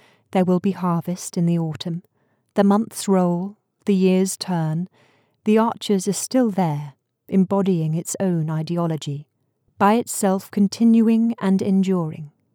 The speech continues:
And in this fictional world, everything will be all right. Even if it won't, it really won't out here in the real world, in our cold and fractured world. "I don't know what the final episode of The Archers will be,"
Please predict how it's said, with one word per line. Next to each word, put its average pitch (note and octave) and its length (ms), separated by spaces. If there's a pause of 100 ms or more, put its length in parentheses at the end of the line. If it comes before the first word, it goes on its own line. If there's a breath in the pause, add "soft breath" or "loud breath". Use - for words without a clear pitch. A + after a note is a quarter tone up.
(280)
And G#3+ 220
in C#4+ 240
this A#3 200
fictional - 480
world, D#3 460 (360)
everything C4 500
will G#3+ 120
be A3 180
all A3+ 140
right. A3+ 460 (460)
Even A3 280
if A#3+ 140
it - 160
won't, G#3+ 300
it G3+ 140
really G#3+ 300
won't G#3 460
out F#3+ 240
here E3+ 260
in D#3+ 140
the E3 100
real E3 320
world, D3+ 500 (120)
in F#3 100
our D#3 140
cold D#3 340
and C#3+ 160
fractured - 540
world. C3 420 (400)
"I C4+ 160
don't D#4+ 280
know G#3 320
what F#3+ 220
the F3+ 100
final G3 400
episode F3+ 500
of E3 120
The F3+ 120
Archers F3 540
will E3 160
be," D3+ 460